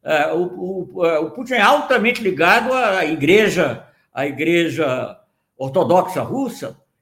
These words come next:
Quer dizer, eu não, eu não tô dizendo que isso é mal ou bom, eu não tô fazendo, tô fazendo um julgamento, eu tô dizendo. Então, a Rússia não, é,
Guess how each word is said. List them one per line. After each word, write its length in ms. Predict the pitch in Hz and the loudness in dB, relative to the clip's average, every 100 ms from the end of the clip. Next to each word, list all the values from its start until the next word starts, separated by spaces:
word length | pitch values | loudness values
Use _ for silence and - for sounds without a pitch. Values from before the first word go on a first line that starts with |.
| _ _ _ _ | _ _ _ _
Quer 80 | 160 | -4
dizer, 240 | 175 170 | -2 -2
eu 80 | 202 | -2
não, 120 | 269 | -4
eu 60 | 247 | -4
não 180 | 240 247 | -4 -4
tô 100 | 277 | -2
dizendo 220 | 285 277 | -2 -4
que 80 | 247 | -2
isso 80 | 254 | 0
é 60 | |
mal 240 | 214 269 247 | 4 6 6
ou 100 | 139 | 6
bom, 220 | 247 202 | 6 4
eu 40 | |
não 100 | 202 | 0
tô 60 | 226 | -4
fazendo, 200 | 233 226 | -4 -4
tô 80 | 208 | -4
fazendo 220 | 220 254 | -2 -2
um 60 | |
julgamento, 500 | 226 233 190 202 240 | -4 -2 -2 -2 -4
eu 120 | 208 202 | -6 -8
tô 100 | 220 | -10
dizendo. 220 | 202 - _ _ | -10 -16 _ _
Então, 280 | - 277 240 | -4 -2 2
a 60 | 220 | 0
Rússia 380 | 175 285 - 269 | 2 -2 0 0
não, 240 | 277 240 - | 0 -4 -10
é, 220 | 190 202 | -4 -4